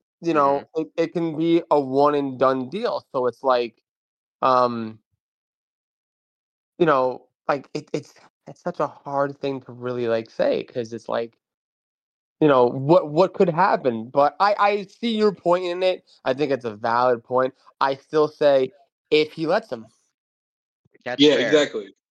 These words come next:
Speaker 2: That's fair. Uh, two more points before we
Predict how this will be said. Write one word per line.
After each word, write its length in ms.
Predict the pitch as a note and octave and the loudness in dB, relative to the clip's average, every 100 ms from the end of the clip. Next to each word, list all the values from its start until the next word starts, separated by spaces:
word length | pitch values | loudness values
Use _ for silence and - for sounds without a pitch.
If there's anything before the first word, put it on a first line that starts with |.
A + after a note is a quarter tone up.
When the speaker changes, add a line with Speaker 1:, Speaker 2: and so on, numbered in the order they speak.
| _ _ | _ _
Speaker 2:
That's 180 | C#3 - | -12 -10
fair. 360 | C#3+ G#2+ G#2 _ - | -8 -8 -10 _ -8
Uh, 320 | C3 C3+ B2+ - | -6 -4 -6 -10
two 160 | G3+ | -8
more 240 | G#3 G3+ F3+ | -4 -4 -6
points 580 | - E3 D3 B2 - - | -10 -10 -8 -10 -14 -16
before 500 | B2+ - C3+ C3 A2+ | -18 -12 -8 -6 -6
we 320 | A#2 A2+ | -8 -10